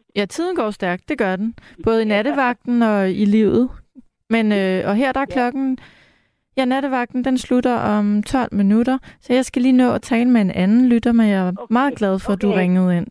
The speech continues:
Speaker 1: Det skal du have tak
Speaker 2: Fortsat
Speaker 1: for.
Speaker 2: god vagt.
Speaker 1: Tak skal du have. Sov rigtig
Speaker 2: Ja,
Speaker 1: godt.
Speaker 2: og, og kom godt hjem,
Speaker 1: Tak
Speaker 2: når du
Speaker 1: skal du
Speaker 2: når
Speaker 1: have.
Speaker 2: dertil.
Speaker 1: Tusind
Speaker 2: Ja.
Speaker 1: tak.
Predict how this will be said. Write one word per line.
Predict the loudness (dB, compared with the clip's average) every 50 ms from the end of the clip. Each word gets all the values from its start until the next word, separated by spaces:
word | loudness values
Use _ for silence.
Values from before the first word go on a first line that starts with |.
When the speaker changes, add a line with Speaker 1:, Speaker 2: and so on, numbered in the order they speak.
| -6 -6
Speaker 1:
Det | -6 -4
skal | -4 -2
du | -2
have | -2 -2 -2
tak | -2 -2 -4
Speaker 2:
Fortsat | -4 -4 -4
Speaker 1:
for. | -4 -4 -2 -4
Speaker 2:
god | -4 -4 -2
vagt. | -2 -2 -2 -2 -4 -8 _ _ _ _ _ -20 -20 _ _
Speaker 1:
Tak | -10 -6 -6 -6 -6 -6
skal | -8 -6 -4 -2
du |
have. | -2 -2 -2 -4
Sov | -4 -4 -4 -4 -2
rigtig | -2 -4 -4 -4 -4 -2
Speaker 2:
Ja, | -2
Speaker 1:
godt. | -2 -2 -2 -4
Speaker 2:
og, | -10 -18 _ _ _ -20 -12 -8
og | -6 -6 -6
kom | -6 -6 -6 -6 -6
godt | -6 -6 -4 -4 -6 -6
hjem, | -8 -8 -8 -8 -10 -14 -20 -20 -20 -20 _ _
Speaker 1:
Tak | -12 -6 -4 -4 -4
Speaker 2:
når | -4
du | -4 -6
Speaker 1:
skal | -6 -4 -2
du | 0
Speaker 2:
når | 0 0
Speaker 1:
have. | 0 -2 -2
Speaker 2:
dertil. | -4 -8 -10 -10 -10 -8 -10 -10 _ _ _ _
Speaker 1:
Tusind | -6 -2 0 0 0 0 0 0
Speaker 2:
Ja. | 0
Speaker 1:
tak. | 0 0 -2 -4 -4 -6